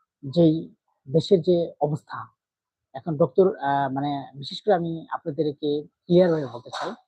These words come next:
যে ডক্টর ইউনূস, মানে আওয়ামী লীগ যখন, আহ, বাংলাদেশে চলে গেল, আওয়ামী লীগ দল যখন বাংলাদেশ থেকে চলে গেল, আওয়ামী লীগ যখন সতেরো বছর নির্বাচন করলো এবং আওয়ামী লীগ যখন বাংলাদেশ থেকে চলে যাওয়ার পর ডক্টর ইউনূস যখন ক্ষমতা নিল, আপনি দেখেন যে ডক্টর ইউনূস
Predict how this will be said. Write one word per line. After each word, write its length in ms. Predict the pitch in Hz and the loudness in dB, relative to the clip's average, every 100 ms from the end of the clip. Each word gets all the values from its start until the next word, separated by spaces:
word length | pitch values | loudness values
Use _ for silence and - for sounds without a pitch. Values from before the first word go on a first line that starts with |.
| _ _ _ _ _ _ _ _ | _ _ _ _ _ _ _ _
যে 80 | 151 | -2
ডক্টর 300 | 156 - 202 | 0 4 4
ইউনূস, 380 | 160 165 165 - _ _ _ _ _ _ - | 6 6 4 2 _ _ _ _ _ _ -12
মানে 120 | 131 | -10
আওয়ামী 280 | 131 170 180 | 2 4 4
লীগ 180 | 170 147 | 2 2
যখন, 360 | 170 165 160 | 0 0 -6
আহ, 360 | - - 131 127 | -8 -12 -8 -6
বাংলাদেশে 680 | 120 160 151 - 143 135 160 - | -6 -4 -6 -8 -10 -10 -14 -4
চলে 240 | 165 165 | 0 0
গেল, 180 | 139 110 _ _ _ _ _ _ - | -4 -12 _ _ _ _ _ _ -4
আওয়ামী 200 | 156 156 | 0 2
লীগ 140 | 147 | 2
দল 160 | 165 151 | 2 2
যখন 260 | 143 151 | -2 -4
বাংলাদেশ 340 | 127 147 156 156 | -4 -2 -2 -2
থেকে 140 | 139 143 | -8 -6
চলে 180 | 156 151 | -2 -2
গেল, 120 | 135 | -2
আওয়ামী 240 | 107 147 156 | -6 -2 0
লীগ 160 | 151 | -2
যখন 160 | 151 143 | -4 -10
সতেরো 300 | - 160 165 | -16 -2 -2
বছর 180 | 156 143 | -2 -6
নির্বাচন 420 | 147 151 165 135 | -6 -4 -6 -8
করলো 220 | - 117 - - _ _ - | -16 -18 -18 -20 _ _ -4
এবং 160 | 147 147 | -2 0
আওয়ামী 240 | 165 185 | 2 2
লীগ 100 | 175 | 0
যখন 180 | 180 175 | -2 -4
বাংলাদেশ 340 | 143 165 160 - | -4 -2 -2 -4
থেকে 140 | 156 151 | -8 -2
চলে 200 | 165 165 | 0 2
যাওয়ার 160 | 175 160 | 0 -2
পর 200 | 131 123 | -6 -6
ডক্টর 280 | 156 170 | -4 0
ইউনূস 240 | 156 170 185 | 4 4 4
যখন 160 | 175 151 | 0 -10
ক্ষমতা 300 | - 147 147 | -10 -8 -4
নিল, 200 | 135 113 - _ _ _ _ | -6 -8 -14 _ _ _ _
আপনি 200 | 143 202 | -4 2
দেখেন 320 | 180 165 139 196 _ _ _ | 2 2 -4 -12 _ _ _
যে 100 | 151 | -4
ডক্টর 340 | 143 170 - 185 | 0 0 2 0
ইউনূস 340 | 175 175 202 | 2 2 2